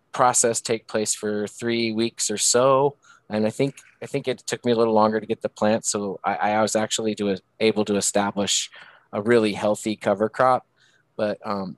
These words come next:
that being said, the biology numbers weren't, um, exactly where I wanted, and we were getting into winter, so I didn't have a source, like, my leaf litter source outside was not really accessible anymore.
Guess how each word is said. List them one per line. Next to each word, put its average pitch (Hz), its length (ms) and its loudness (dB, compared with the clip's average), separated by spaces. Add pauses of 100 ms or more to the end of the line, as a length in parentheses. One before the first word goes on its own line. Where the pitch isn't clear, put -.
that 143 260 0
being 139 320 2
said, 123 400 2 (200)
the 110 100 -6
biology 139 680 0
numbers 123 580 -2
weren't, 117 340 0 (680)
um, 117 240 -4
exactly 113 560 -4
where 117 160 2
I 101 80 0
wanted, 143 640 -2
and 113 300 -4
we 120 100 -2
were 117 120 -4
getting 120 280 -2
into 120 280 -2
winter, 139 520 -2
so 113 240 -2
I 101 100 -2
didn't 120 280 -6
have 117 340 -4 (100)
a 107 140 -4
source, - 920 -2
like, 113 160 -4
my 110 180 0
leaf 117 400 -6
litter 147 300 2
source 143 420 -2
outside 120 640 -2 (420)
was 104 320 -4
not 110 360 0 (140)
really 107 640 -4
accessible 143 640 2
anymore. 170 460 4